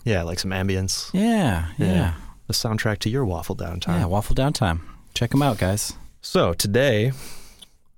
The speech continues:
Speaker 1: we have some things to talk about, believe it or not.
Speaker 2: Oh.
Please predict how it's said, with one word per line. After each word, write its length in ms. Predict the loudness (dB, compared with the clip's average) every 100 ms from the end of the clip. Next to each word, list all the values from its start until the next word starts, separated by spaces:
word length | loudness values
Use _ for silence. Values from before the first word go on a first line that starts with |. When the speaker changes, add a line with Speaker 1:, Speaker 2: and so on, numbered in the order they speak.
| -2
Speaker 1:
we 120 | 2
have 120 | 2
some 140 | 2 0
things 220 | 0 -2
to 60 | -2
talk 220 | -2 0
about, 300 | 0 -2 -2
believe 220 | 0 0
it 60 | 0
or 40 |
not. 220 | -2 -2 -8 -4
Speaker 2:
Oh. 200 | 0 0